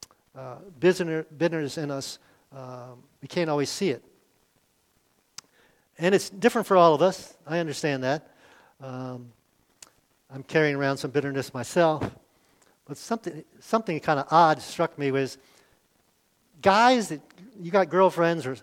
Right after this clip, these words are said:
or spouses, you ever watch movies, especially these romantic movies, and,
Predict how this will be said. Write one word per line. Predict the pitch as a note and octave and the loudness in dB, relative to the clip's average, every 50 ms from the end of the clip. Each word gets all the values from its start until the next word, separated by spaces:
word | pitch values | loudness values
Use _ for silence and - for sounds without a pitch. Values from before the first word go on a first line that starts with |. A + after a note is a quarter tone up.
| - | -10
or | - C3 | -10 -10
spouses, | - - - E3 E3 E3 E3 D#3+ - E3 D#3 C#3+ - D#3+ | -8 -2 2 4 4 4 4 2 -2 -6 -8 -8 -4 -4
you | G3 | -2
ever | A3 B3 C4 | -2 0 0
watch | A3 A3 G#3 G#3 - - | 2 2 2 2 0 -4
movies, | D3+ D3+ E3 F3 E3+ D#3+ E3+ E3+ D#3+ - | -6 -2 0 0 0 2 0 0 -2 -2
especially | - F3 F#3 - - E3+ D#3 | -2 -2 -2 -2 -2 -4 -4
these | C3+ A2+ | -4 -4
romantic | C#3 C3 A#2+ B2+ C#3 D#3 D#3 - D#3 C#3+ - | -6 -6 -4 -4 -4 -4 -4 -4 -8 -8 -8
movies, | D3+ D3+ D#3 D3 D3+ D3+ B2+ | -6 -6 -4 -4 -4 -4 -4
and, | C3 B2 B2 A#2 | -6 -8 -10 -12